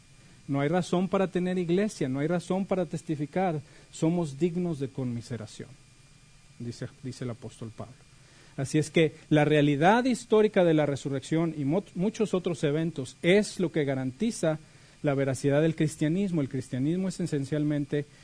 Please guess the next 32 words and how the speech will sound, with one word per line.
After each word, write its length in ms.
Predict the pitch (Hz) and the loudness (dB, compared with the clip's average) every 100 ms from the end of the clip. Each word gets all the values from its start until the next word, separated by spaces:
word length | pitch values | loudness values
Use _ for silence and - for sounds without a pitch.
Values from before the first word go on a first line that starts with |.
| - - | -20 -6
una 380 | 139 143 151 151 - - | -2 0 0 -4 -8 -4
fe 240 | 135 131 - | -4 -4 -6
histórica. 500 | 131 - 127 107 101 - - - - | -10 -8 -10 -10 -14 -20 -20 -20 -14
Razón 300 | 120 - 143 | -14 -6 -4
número 240 | 143 147 | 0 0
uno. 220 | 131 107 107 | -2 -6 -8
Razón 280 | 131 - 208 | -6 0 2
número 240 | 233 214 | 6 8
dos, 340 | 202 202 - - - - - | 8 8 4 -8 -20 -20 -2
Dios 180 | 156 190 | 2 4
nos 160 | 220 - | 4 2
invita 320 | 202 202 214 | 2 4 2
a 60 | |
conocer 340 | - 185 151 175 | 2 0 2 2
la 100 | 185 | 2
historia 380 | 175 - 165 170 | 2 0 2 4
y 60 | |
aprender 420 | 151 143 131 131 | 2 0 -2 0
de 240 | 147 185 247 | 2 4 4
ella. 180 | 175 123 | 4 0
No 120 | 151 | -2
solamente 480 | 190 190 190 185 185 | 2 2 2 0 -2
nuestra 240 | 160 143 | -2 -2
fe 100 | 175 | -2
es 100 | 160 | -2
histórica, 460 | 196 - 170 165 160 | -2 -2 -2 -2 -2
pero 220 | 160 151 | 0 2
Dios 240 | 165 185 | 0 0
quiere 400 | - 214 190 220 - - - - - - - - _ | 4 6 6 2 -4 -20 -20 -20 -20 -20 -20 -20 _
que 200 | 196 180 | 4 6
la 140 | 170 | 6
re-, 160 | 180 180 | 6 4